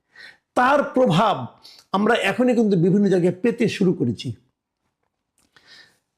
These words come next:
ছাত্র সংসদে পড়ছে, তার বিশ্ববিদ্যালয়ে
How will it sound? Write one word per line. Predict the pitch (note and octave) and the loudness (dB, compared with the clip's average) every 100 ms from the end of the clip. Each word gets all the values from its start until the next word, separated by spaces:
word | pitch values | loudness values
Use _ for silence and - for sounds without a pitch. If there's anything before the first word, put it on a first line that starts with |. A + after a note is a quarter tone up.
| _ _ _ _ _ - | _ _ _ _ _ -6
ছাত্র | F#3 G3 G3+ | -4 -2 -2
সংসদে | - F#3+ F3+ G#3 G3 | 0 -2 0 0 0
পড়ছে, | F#3+ F3 - E3 C#3+ - _ _ _ _ - | 0 -4 -2 -4 -4 -10 _ _ _ _ -4
তার | F3+ | -2
বিশ্ববিদ্যালয়ে | D3 F#3+ - G#3+ G3 A3+ A3+ | 0 -2 0 0 2 2 2